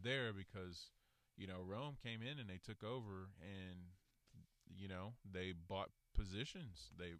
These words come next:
they brought out all the roles of the, the priesthood. So with that being said, that was the time when Mashiach came, and that was the, the fulcrum, uh, f-, m-,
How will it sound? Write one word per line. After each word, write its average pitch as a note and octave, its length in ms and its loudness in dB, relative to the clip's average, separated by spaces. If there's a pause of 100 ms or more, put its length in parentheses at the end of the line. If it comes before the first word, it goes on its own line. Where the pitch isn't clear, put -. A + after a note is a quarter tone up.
(160)
they F2 100 -4
brought F#2+ 340 2
out G#2 320 4
all G2+ 180 2
the G2 100 0
roles G2+ 680 4
of F#2 460 0
the, F2+ 280 -2 (380)
the F2+ 80 -2
priesthood. F#2 540 2 (1000)
So G#2 440 2 (680)
with - 200 -4
that D#3 240 8
being B2 240 2
said, A2+ 380 2
that C#3 280 6
was E3+ 200 0
the D#3+ 100 2
time E3 560 4
when C#3 140 2
Mashiach C#3+ 580 2
came, D3 360 2
and G#2+ 160 2
that C3+ 220 2
was B2 220 2
the, G#2 300 0 (520)
the G#2+ 160 2 (140)
fulcrum, A#2+ 640 2 (600)
uh, F#2+ 480 2
f-, F2 40 -6 (500)
m-, G#2 160 0